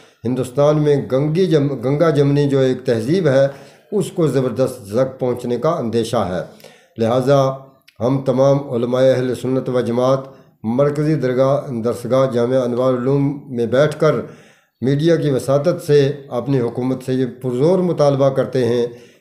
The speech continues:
कि ऐसे लोगों के ख़िलाफ़ सख्त से सख्त एक्ट लगाकर एफ़आईआर दर्ज किया जाए और उनको जेल की सलाखों के पीछे किया जाए। अल्लाह तबारक व तआला हम सब पर रहम फरमाए।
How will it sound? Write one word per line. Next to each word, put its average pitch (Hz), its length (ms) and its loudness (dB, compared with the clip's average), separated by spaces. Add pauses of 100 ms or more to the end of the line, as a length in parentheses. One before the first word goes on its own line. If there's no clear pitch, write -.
(120)
कि 131 100 0 (280)
ऐसे 139 300 2
लोगों 131 300 0
के 131 140 -2
ख़िलाफ़ 127 380 -2
सख्त - 280 -4
से 147 160 -4
सख्त 143 320 -4 (120)
एक्ट 135 240 -2
लगाकर 139 460 2 (180)
एफ़आईआर 139 440 0
दर्ज 131 280 0
किया 147 180 2
जाए 156 260 2 (340)
और 135 180 2
उनको 131 320 -2 (240)
जेल 123 280 0
की 131 140 -4
सलाखों 127 400 -2
के 127 140 -4
पीछे 110 280 -8
किया 113 220 -2
जाए। 127 280 0 (440)
अल्लाह 123 220 -2
तबारक 123 360 -2
व 117 120 -2
तआला 117 400 0
हम 113 200 -6
सब 110 240 -10
पर 113 100 -4
रहम 107 260 -2
फरमाए। 120 440 -4